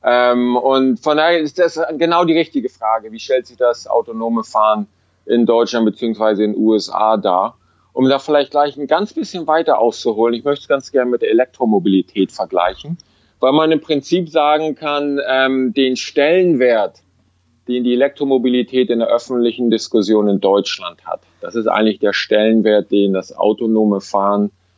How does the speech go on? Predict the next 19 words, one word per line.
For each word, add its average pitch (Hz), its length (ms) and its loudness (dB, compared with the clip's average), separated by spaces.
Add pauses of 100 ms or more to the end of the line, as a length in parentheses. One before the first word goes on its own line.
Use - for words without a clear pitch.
(200)
in 98 120 0
der - 100 0
öffentlichen 104 540 0
Diskussion 95 580 0
hier 98 200 0
in 95 40 0
den 92 100 -2
U 98 140 4
S - 140 -6
A 95 320 -2
hat 143 220 -4 (500)
und 147 200 2
andersrum. 131 680 -2 (180)
Das 98 220 -10
heißt, 110 440 0
autonomes 107 540 0
Fahren 113 320 -2
wird 113 240 2
in 104 380 0